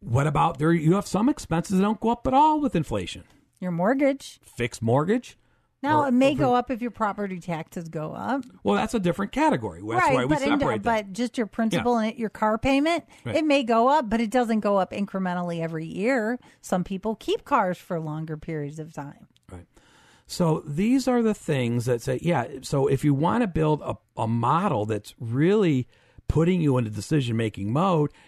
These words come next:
Speaker 1: you gotta drill down a little bit deeper than these general rules. You,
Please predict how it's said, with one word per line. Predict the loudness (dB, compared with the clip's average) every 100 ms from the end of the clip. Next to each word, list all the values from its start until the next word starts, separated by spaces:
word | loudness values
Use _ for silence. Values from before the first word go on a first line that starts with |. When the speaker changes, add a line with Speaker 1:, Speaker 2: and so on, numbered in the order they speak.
| -8
Speaker 1:
you | -4
gotta | -2 0 0
drill | 0 0 0
down | 0 0 2
a |
little | 2 2
bit | 0 -2
deeper | 0 2 0 0
than | -2 -2
these | -6
general | -8 -4 0 4 4 2
rules. | -2 2 4 4 2 -4 -18 -20 -20 -16
You, | -14 -12 -14 -14 -20 -20 -20 -20 -20 -14 -10